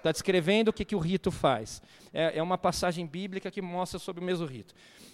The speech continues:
Mas vamos voltar pra Gênesis, como é que continua o texto lá? "Ao pôr do sol, caiu profundo sono sobre Abraão,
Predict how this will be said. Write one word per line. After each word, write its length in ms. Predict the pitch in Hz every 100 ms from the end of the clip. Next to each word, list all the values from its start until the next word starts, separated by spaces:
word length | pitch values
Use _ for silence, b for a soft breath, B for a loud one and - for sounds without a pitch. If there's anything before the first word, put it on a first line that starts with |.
| B _
Mas 180 | - 139
vamos 160 | 170 190
voltar 300 | 190 190 175
pra 160 | 170
Gênesis, 500 | 131 135 110 107 117
como 200 | - 160
é 40 | 175
que 120 | -
continua 400 | 175 - 170 147
o 40 |
texto 440 | - 131 113 - 120
lá? 160 | 107 - - _ _ _ _ _ _ _ _ _ _ _ _ _ _ _ _ _ _ _ _ _ _ _ _ _ _ _ b b b b _
"Ao 220 | 269 294
pôr 260 | - 151 131
do 140 | 143
sol, 500 | - - 135 120 196 - - - - _ _ _ _ _ _ _ b b -
caiu 360 | 226 214 254
profundo 720 | - 226 180 - 277 302 254
sono 560 | 220 - - 208 185 139
sobre 360 | - 143 135 139
Abraão, 440 | 135 135 117